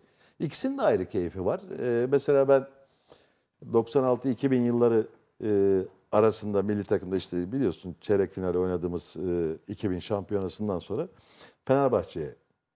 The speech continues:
gitmiştim. Ama o şey, e, dönem benim için bitmişti.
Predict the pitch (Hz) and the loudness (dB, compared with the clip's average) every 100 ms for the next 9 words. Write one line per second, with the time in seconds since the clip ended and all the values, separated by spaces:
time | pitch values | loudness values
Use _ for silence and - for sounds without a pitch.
0 | _ - 98 - 92 - 208 196 _ _ | _ -8 -8 -6 -12 -10 -12 -12 _ _
1 | - 101 110 101 - 175 - - 208 196 | -6 -2 -2 -2 0 0 0 2 2 2
2 | 139 120 117 101 127 156 127 139 175 123 | 2 2 2 2 2 2 4 4 2 -4
3 | 165 127 - 135 - - | -4 -4 -4 -8 -8 -14